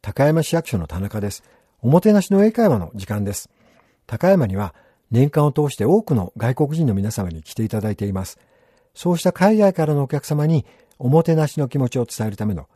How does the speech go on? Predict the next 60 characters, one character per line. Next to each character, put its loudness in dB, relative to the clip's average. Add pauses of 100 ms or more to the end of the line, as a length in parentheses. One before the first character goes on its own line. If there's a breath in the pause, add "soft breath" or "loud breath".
(120)
英 2
語 4
表 -2
現 -2
を 4
ご -6
紹 -16
介 -20
し -20
ま -20
す。 -20 (840 soft breath)
今 0
日 2
は 0 (340 soft breath)
道 2 (100)
に 6
迷 6
っ 0
て -2
い 0
そ -2
う 2
な 0
方 -8
を -6
見 -8
か -10
け -12
た -12
時 -20
と -18
か、 -6 (420 soft breath)
え 0
ー、 -10 (380)
ど 6
こ 2
に 2
何 4
が 0
あ -6
る -14
か -20 (220)
と 2
い 6
う 6
よ 6
う 2
な 0
こ -10
と 2
を 0 (120)
教 4
え 6
て -2
あ 2
げ 2
る -2
た 0
め 2
の -8